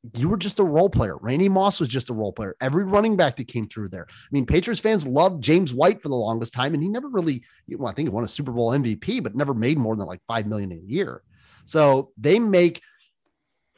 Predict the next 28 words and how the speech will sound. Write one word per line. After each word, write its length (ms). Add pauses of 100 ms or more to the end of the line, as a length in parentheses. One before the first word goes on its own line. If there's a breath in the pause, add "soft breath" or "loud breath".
(100)
all 220
pros 640 (160)
out 180
of, 320
you 80
know, 260 (120)
Joes, 560
so 180
to 80
say. 300 (480)
And 400
unfortunately, 460
in 40
Cleveland, 460
we 80
wanna 240
spend 340
all 120
the 80
money 200
on 80
the 60
top 260
free 240
agents. 460 (500)
Well, 220
y-, 160 (140)
to, 180